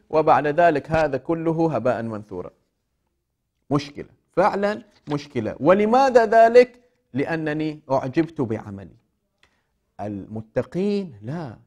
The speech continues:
يقومون بفعل هذه الأمور وهم خائفون أن لا، آه، أن لا يكون هذا العمل، آه، يرضى عنه الله سبحانه وتعالى، وهم يخافون أنهم لم يتموا الأمر بصورة صحيحة،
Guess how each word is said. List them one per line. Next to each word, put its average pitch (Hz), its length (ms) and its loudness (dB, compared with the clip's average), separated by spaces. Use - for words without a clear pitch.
يقومون 131 800 -6
بفعل 131 440 -8
هذه 147 440 -8
الأمور 185 640 -4
وهم 185 320 4
خائفون 196 680 2
أن 180 220 -2
لا، 202 240 6
آه، 123 640 -4
أن 165 140 -4
لا 175 160 4
يكون 170 360 2
هذا 175 320 0
العمل، 180 500 -2
آه، 120 260 -2
يرضى 139 360 2
عنه 139 260 -4
الله 131 180 0
سبحانه 110 540 -10
وتعالى، - 400 -14
وهم 185 360 0
يخافون 196 640 0
أنهم 190 420 -4
لم 208 240 2
يتموا 180 580 -2
الأمر 151 280 -4
بصورة 123 380 -6
صحيحة، - 480 -14